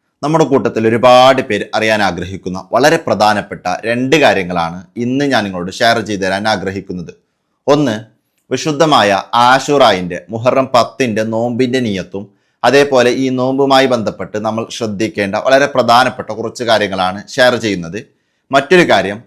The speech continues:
ഈ ദിനത്തിൽ നമ്മൾ പ്രത്യേകമായി ചൊല്ലേണ്ട ദിക്റുകളും ദുആകളുമാണ് ഞാൻ നിങ്ങളോട് ഷെയർ ചെയ്തു തരാൻ ആഗ്രഹിക്കുന്നത്. അതുപോലെ നമ്മൾ ചെയ്യേണ്ട കാര്യങ്ങളെപ്പറ്റിയും സംസാരിക്കാം.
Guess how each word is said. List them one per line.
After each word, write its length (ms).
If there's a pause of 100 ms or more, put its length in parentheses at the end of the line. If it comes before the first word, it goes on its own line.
(180)
ഈ 120
ദിനത്തിൽ 360 (100)
നമ്മൾ 180 (100)
പ്രത്യേകമായി 720
ചൊല്ലേണ്ട 420 (260)
ദിക്റുകളും 560
ദുആകളുമാണ് 760 (160)
ഞാൻ 120
നിങ്ങളോട് 300
ഷെയർ 260
ചെയ്തു 160
തരാൻ 180 (120)
ആഗ്രഹിക്കുന്നത്. 560 (400)
അതുപോലെ 420 (140)
നമ്മൾ 260
ചെയ്യേണ്ട 280 (180)
കാര്യങ്ങളെപ്പറ്റിയും 720
സംസാരിക്കാം. 500